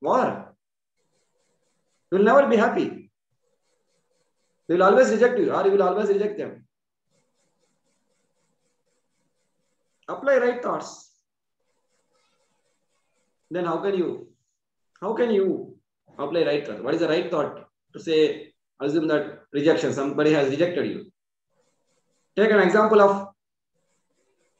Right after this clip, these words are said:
elephant or lion. If dog is rejecting <laughs> elephant barking, if dog is barking, does elephant will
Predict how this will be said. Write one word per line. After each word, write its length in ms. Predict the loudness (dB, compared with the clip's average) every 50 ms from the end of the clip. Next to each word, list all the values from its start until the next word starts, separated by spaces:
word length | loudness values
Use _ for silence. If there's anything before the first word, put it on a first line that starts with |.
| _ _ _ _ _ _ _ _ _ -4
elephant 540 | -2 -2 0 0 0 0 -2 -2 -6 -12 -16 -20 _ _ -8
or 100 | -4 -2
lion. 480 | 0 0 2 2 2 0 0 -6 -10 -16 -20 _ _ _ _ _ _ _ _ _ _ _ _ _ _ _ _ _ _ _ _ _ _ 2
If 380 | 4 4 4 2 -2 -8 -14 -20 _ _ _ _ _ _ _ _ _ _ _ _ _ _ _ _ -12 -2
dog 260 | 2 2 4 4 2 0
is 80 | 0
rejecting 680 | 0 2 2 2 2 4 4 2 4 4 2 2 0 2
<laughs> 60 | 2
elephant 500 | 2 2 2 0 0 -2 -2 -6 -12 -18 _ _ _ _ _ _ _
barking, 460 | -4 0 2 2 2 2 2 2 2 0
if 160 | -2 -2 0
dog 220 | 0 2 2 2
is 100 | 0 -2
barking, 640 | -2 0 0 0 -2 -2 -4 -6 -6 -6 -8 -12 -18 _ _ _ _ _ _ _ _ _ _ _ _ _ _ _ _ _ _ _ _ _ -6
does 160 | -4 -2 2 2
elephant 380 | 2 0 0 -4 -4 -4 -4
will 180 | -6 -8 -10